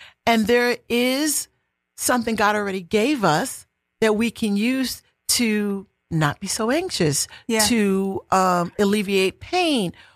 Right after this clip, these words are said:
Speaker 1: whatever the need is. It, with epilepsy, uh, there's just so much going on that I wanna be able to help other people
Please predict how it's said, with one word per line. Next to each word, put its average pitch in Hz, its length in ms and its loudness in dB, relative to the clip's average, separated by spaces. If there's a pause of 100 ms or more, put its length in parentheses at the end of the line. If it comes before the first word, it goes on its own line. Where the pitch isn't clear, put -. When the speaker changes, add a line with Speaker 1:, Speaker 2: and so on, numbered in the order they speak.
(120)
Speaker 1:
whatever 233 460 2
the 240 140 0
need 233 300 0
is. 226 200 -4
It, - 240 -2
with 226 260 0 (100)
epilepsy, 240 680 0 (160)
uh, - 80 0 (100)
there's 262 240 0
just - 220 0
so 330 220 2
much 359 180 -4
going 233 300 -2
on 196 360 0 (520)
that 208 480 4 (160)
I 226 120 4
wanna 240 260 0
be 247 160 -2
able 220 140 -4
to 185 100 -6
help 220 420 -2
other 214 280 0
people 254 600 -6